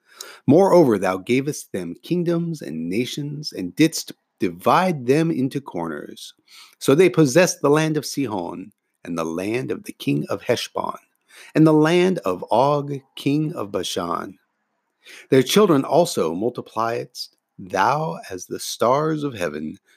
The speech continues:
and broughtest them into the land concerning which thou hadst promised their fathers that they should go in to possess it. So the children went in and possessed the land,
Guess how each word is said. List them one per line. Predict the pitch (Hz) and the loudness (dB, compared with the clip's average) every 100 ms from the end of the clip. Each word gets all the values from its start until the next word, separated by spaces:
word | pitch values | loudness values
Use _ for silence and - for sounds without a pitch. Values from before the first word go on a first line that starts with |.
| - | -10
and | 87 | -6
broughtest | 85 113 151 147 - - | 0 2 2 -2 -2 2
them | 131 156 165 - | 2 2 0 0
into | 127 123 151 | 0 0 0
the | 147 | 2
land | 104 85 80 82 98 - | 0 -2 -6 -8 -10 -12
concerning | - 104 - 160 170 151 107 | -10 -4 4 6 6 4 4
which | 165 - - | 2 0 0
thou | 117 139 - | 2 2 -2
hadst | - 139 - - | -6 -8 -10 -2
promised | 104 120 139 - - | 0 0 -2 -6 -4
their | 87 - | -4 -2
fathers | - 113 135 131 135 - _ - - _ | 0 2 2 2 0 -6 _ -20 -20 _
that | 95 87 | -8 -2
they | 107 127 | 2 2
should | - 95 90 | 2 -6 -4
go | 104 120 135 | 2 4 2
in | 110 107 131 | 0 -4 -4
to | - | -8
possess | - 127 101 71 - | -10 -6 -4 -4 -8
it. | - _ _ _ _ _ _ _ _ _ _ _ _ _ _ | -16 _ _ _ _ _ _ _ _ _ _ _ _ _ _
So | - 131 | 0 2
the | 127 | 2
children | - 240 214 143 | 4 6 8 6
went | 135 165 - | 6 2 0
in | 143 170 | -2 0
and | 147 95 | -2 -6
possessed | 87 82 117 127 - - | -8 -4 -4 -4 -8 -10
the | 82 | -8
land, | 90 107 131 151 | -6 -4 -4 -6